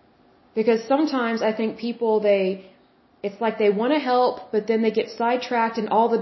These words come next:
drama of someone else's life. Well, people don't need help with their drama.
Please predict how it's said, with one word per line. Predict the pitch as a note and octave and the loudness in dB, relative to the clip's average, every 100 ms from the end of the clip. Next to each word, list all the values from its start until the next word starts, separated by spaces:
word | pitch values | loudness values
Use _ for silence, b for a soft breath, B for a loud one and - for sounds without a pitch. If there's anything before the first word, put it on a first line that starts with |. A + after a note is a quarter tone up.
| G#3 | 2
drama | G3+ A3+ A3 | 2 4 2
of | F#3+ | 0
someone | G#3 A3 G#3+ | -2 -4 -2
else's | G#3 G3+ G3 F#3 | 0 0 -2 -6
life. | G#3 G#3 G3 | -2 -2 0
Well, | G#3 G#3 C4+ | -2 0 -2
people | D#4+ F4 | 0 0
don't | C4+ A#3 | 0 0
need | A#3 G#3 | 0 0
help | A3 A#3 | 0 0
with | A3+ G3+ | -2 -2
their | F#3+ F3+ | -6 -4
drama. | F3+ F#3 - E3 | -2 -2 -6 -14